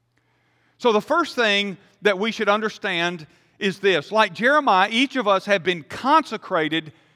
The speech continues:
by God. We have been set apart. You were born, you were set apart for the big plans of God. The second thing I want you to notice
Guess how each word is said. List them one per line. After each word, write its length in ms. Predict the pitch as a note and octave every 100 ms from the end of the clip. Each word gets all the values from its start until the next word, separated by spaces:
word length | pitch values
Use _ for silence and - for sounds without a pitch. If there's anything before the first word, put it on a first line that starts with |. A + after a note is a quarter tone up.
| _ _ _ A2+
by 220 | E3+ G#3
God. 360 | F#3 E3+ C#3+ B2+
We 240 | G3 A#3+
have 140 | G3
been 180 | D#3 D#3
set 280 | - G#3+ A#3+
apart. 440 | C#4+ - F#3+ D3
You 200 | C3+ A#3
were 140 | C4 B3
born, 420 | F3+ B3+ C4 A#3+
you 160 | G3 G#3+
were 140 | D#3
set 240 | - F3+
apart 460 | G3+ - G3+ D3+ C#3+ - _ _
for 180 | - G#3+
the 120 | F3+
big 380 | D3+ - C#4+ B3+
plans 540 | - B3+ A#3 F3+ D#3+ -
of 380 | F#3+ E3+ C#3+
God. 340 | F3 F#3+ C#3 A#2+ _ _ _ _ _ -
The 100 | A#3
second 340 | F4+ F#4 F4
thing 220 | A#3+ G#3
I 80 | F#3+
want 260 | F#3 G3+ -
you 80 | G3
to 120 | F3+
notice 500 | F3 G3+ D4 -